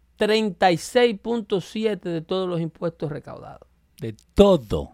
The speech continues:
Speaker 1: ¿Mm? Una, una, un por ciento.
Speaker 2: Son dieciséis, ¿cuánto? Dieciséis millones son.
Speaker 1: ¿Eh?
Speaker 2: El uno por ciento, dieciséis.
Speaker 1: Bueno, si,
Speaker 2: Más o menos, sí,
Speaker 1: no,
Speaker 2: sí.
Speaker 1: si nos ponemos bien matemáticos.
Speaker 2: Ujú.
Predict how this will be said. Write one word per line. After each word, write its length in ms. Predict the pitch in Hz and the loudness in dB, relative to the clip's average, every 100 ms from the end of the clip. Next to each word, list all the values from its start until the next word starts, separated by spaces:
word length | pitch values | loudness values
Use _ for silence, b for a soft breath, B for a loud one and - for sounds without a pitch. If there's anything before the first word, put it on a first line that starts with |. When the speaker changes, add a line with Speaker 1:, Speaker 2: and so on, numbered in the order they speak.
| _ _ _ - | _ _ _ -8
Speaker 1:
¿Mm? 200 | 220 226 - - - _ - | -6 -6 -12 -20 -20 _ -8
Una, 440 | 214 214 170 - _ _ | -4 -4 -6 -10 _ _
una, 320 | 214 226 190 - _ - | -8 -6 -8 -10 _ -8
un 260 | 233 247 | -6 -6
por 220 | - 190 151 | -8 -12 -10
ciento. 240 | 165 139 | -8 -6
Speaker 2:
Son 80 | 113 | -4
dieciséis, 380 | 120 127 113 131 | -4 -6 -10 -6
¿cuánto? 240 | 131 107 | -6 -6
Dieciséis 400 | 110 113 113 147 | -8 -8 -4 -2
millones 340 | 151 170 104 90 | -2 -2 -4 -6
son. 160 | 90 - _ _ _ _ | -10 -12 _ _ _ _
Speaker 1:
¿Eh? 220 | 196 254 - | -6 -6 -6
Speaker 2:
El 120 | 107 | -6
uno 180 | 123 131 | -4 -2
por 120 | 131 120 | -4 -4
ciento, 420 | 160 160 170 190 _ _ _ | -4 -4 -6 -8 _ _ _
dieciséis. 460 | 120 98 101 147 107 _ _ _ _ _ _ _ _ _ 185 175 _ | -16 -14 -10 -8 -10 _ _ _ _ _ _ _ _ _ -14 -14 _
Speaker 1:
Bueno, 420 | 185 220 151 143 | 2 2 2 0
si, 100 | 139 | 2
Speaker 2:
Más 100 | 160 | 2
o 20 | |
menos, 180 | 180 160 | 4 2
sí, 60 | - | 0
Speaker 1:
no, 120 | 151 | 0
Speaker 2:
sí. 60 | 139 | 0
Speaker 1:
si 80 | 202 | -2
nos 120 | 202 | -2
ponemos 340 | 202 220 233 | 0 2 2
bien 200 | 208 208 | 2 0
matemáticos. 580 | 190 165 147 139 151 131 | 0 -2 -2 -4 -4 -4
Speaker 2:
Ujú. 140 | 123 | -4